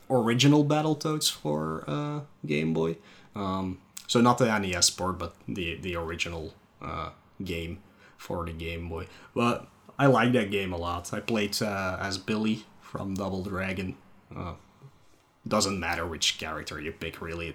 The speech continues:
they are all the same, but, uh, yeah, as you can expect with a Battletoads game, it has some, uh, weird choices that might, uh, get you <laughs> mad, because you keep losing lives over and over again, even though you're not supposed to.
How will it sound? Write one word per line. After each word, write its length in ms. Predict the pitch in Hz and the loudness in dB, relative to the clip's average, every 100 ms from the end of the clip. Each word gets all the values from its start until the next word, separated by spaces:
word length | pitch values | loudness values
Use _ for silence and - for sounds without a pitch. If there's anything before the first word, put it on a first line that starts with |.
| - | -8
they 280 | 95 82 78 | -8 -6 -6
are 180 | 80 80 | -6 -6
all 160 | 80 | -4
the 80 | 80 | 6
same, 380 | - 85 82 78 | 6 6 -2 -10
but, 160 | 78 - - - - - | -12 -14 -20 -18 -18 -10
uh, 280 | 82 80 - - - | -8 -8 -10 -14 -2
yeah, 220 | 110 90 - 120 | 0 0 -2 0
as 180 | 127 | 4
you 60 | 135 | 8
can 100 | 135 | 6
expect 420 | 117 - 107 - | 6 4 2 -2
with 80 | 107 | -4
a 60 | 85 | -4
Battletoads 640 | 92 82 85 - 78 76 | -4 -4 -4 -6 -4 -4
game, 340 | 85 78 82 - - - | -4 -6 -8 -12 -20 -4
it 140 | 123 131 | 4 8
has 200 | 139 - | 10 12
some, 380 | 123 107 95 92 | 10 8 2 -2
uh, 360 | 87 87 85 - - - - _ | -2 -2 -4 -6 -18 -20 -20 _
weird 300 | 139 170 147 | 10 12 12
choices 580 | - 147 139 139 135 123 | 10 12 12 12 10 8
that 340 | 120 110 - - | 4 2 0 2
might, 560 | 117 110 104 101 - | 4 4 2 2 0
uh, 280 | 104 98 101 | 0 -2 0
get 260 | 117 104 104 | 0 0 -2
you 100 | 98 | -2
<laughs> 140 | 92 | 4
mad, 220 | - - - - 247 233 - | 6 10 12 12 10 6 6
because 300 | 107 113 113 | 2 4 2
you 80 | |
keep 300 | 104 107 104 | 2 -2 -2
losing 340 | 107 101 101 101 | -2 0 0 0
lives 320 | 95 95 101 | -2 0 0
over 300 | 101 95 95 | 0 -2 -2
and 120 | 90 | -2
over 280 | 90 87 90 | -4 -4 -4
again, 380 | 87 90 90 85 - - | -4 -4 -6 -8 -10 -10
even 300 | 85 87 85 | -8 -6 -6
though 120 | 85 | -6
you're 220 | 85 87 | -6 -6
not 180 | 85 87 | -4 -2
supposed 540 | 90 87 87 87 - | -2 -4 -6 0 0
to. 200 | 87 87 | 0 -8